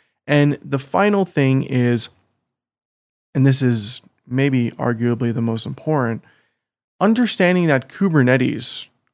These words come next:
or rather orchestration in general, is a real thing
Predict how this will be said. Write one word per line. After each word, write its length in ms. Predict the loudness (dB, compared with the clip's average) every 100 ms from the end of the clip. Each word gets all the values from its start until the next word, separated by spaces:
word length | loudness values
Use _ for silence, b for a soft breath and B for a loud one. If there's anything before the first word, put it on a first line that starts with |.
| -2
or 240 | 2 2
rather 800 | 4 4 4 4 4 4 2 0
orchestration 840 | 0 0 2 -2 0 0 0 -2 -2
in 160 | -2
general, 600 | 0 0 2 2 2 0 -2
is 180 | 0
a 80 | 0
real 340 | 0 2 2 2
thing 540 | -2 -2 0 -2